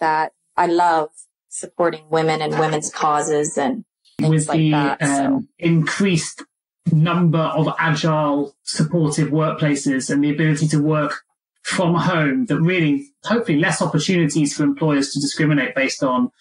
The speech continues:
Speaker 2: a mother working from home. Because you know what? If they've got the facilities to work and they're able to, to work in an agile environment, then there's no way they should be discriminated against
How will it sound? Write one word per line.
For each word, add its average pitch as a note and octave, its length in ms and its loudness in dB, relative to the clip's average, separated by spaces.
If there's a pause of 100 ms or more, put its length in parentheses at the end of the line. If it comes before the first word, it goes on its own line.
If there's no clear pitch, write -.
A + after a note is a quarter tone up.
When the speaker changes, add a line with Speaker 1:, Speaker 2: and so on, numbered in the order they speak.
(160)
Speaker 2:
a F3 60 2
mother D#3 300 2
working D3 300 0
from D3+ 140 0
home. E3+ 260 0
Because C#3 240 0
you D3 60 2
know D#3 180 2
what? - 240 -2
If D#3+ 140 0
they've D3 200 0
got E3 180 -2
the C3+ 60 -4
facilities D#3 600 0
to F3 80 0
work E3+ 340 0
and D#3+ 100 2
they're C#3+ 120 2
able D3 300 0
to, C#3 320 0 (320)
to D3 100 0
work D3+ 320 0
in D3 160 2
an - 0 -
agile C#3+ 340 0
environment, C3+ 560 0
then D3 100 0
there's C#3 180 -2
no D3 160 2
way C#3 200 0
they C#3 140 0
should D3+ 240 -6
be C3+ 320 0 (240)
discriminated C#3+ 680 0
against C#3 580 -2